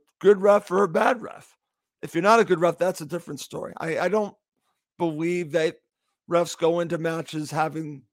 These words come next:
so-called biases. I, I just don't believe that. That's just in my heart. I don't believe that to be true. Okay, so that's where I'm going on that. I'm not worried that Chris Kavanagh is going to be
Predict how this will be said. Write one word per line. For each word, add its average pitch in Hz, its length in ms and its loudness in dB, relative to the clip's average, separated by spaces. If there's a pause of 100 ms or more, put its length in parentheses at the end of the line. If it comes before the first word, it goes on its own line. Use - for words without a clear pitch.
(100)
so-called 160 760 -4
biases. 156 680 -4
I, - 240 -2
I 170 120 -2
just 156 240 -14 (1160)
don't 175 260 0
believe 160 420 -2
that. 98 280 -10
That's - 220 -8
just 151 240 -14
in 160 120 -8
my 160 120 -8
heart. 139 260 -8
I 147 80 -8
don't 147 200 -8
believe 143 320 -6
that 143 240 -6
to 135 80 -10
be 135 140 -6
true. - 340 -10 (200)
Okay, 151 340 -2
so - 160 -12
that's 190 220 2
where 190 100 0
I'm 175 120 -2
going 156 320 0
on 151 160 -2
that. 151 240 -2
I'm 170 100 -2
not 170 220 -2
worried 147 340 2 (680)
that 151 280 2
Chris 160 280 -2
Kavanagh 151 520 0
is 131 260 -6
going 147 260 -8
to 143 60 -8
be 147 340 -8